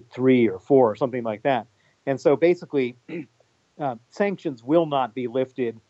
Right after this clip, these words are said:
and, and Trump doesn't have the ability to lift sanctions, so that's not on the table.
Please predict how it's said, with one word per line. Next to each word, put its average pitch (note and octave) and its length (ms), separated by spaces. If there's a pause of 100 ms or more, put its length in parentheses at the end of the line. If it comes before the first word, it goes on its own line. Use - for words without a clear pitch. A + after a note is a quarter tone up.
(300)
and, B2+ 320
and B2 360 (600)
Trump D#3 280 (440)
doesn't C3 240
have B2+ 200
the A#2+ 120
ability A#2 460
to G#2+ 100
lift G#2 200
sanctions, G#2+ 520
so B2+ 80
that's A#2+ 280
not B2 220 (140)
on A#2 180
the A2 60
table. G#2 480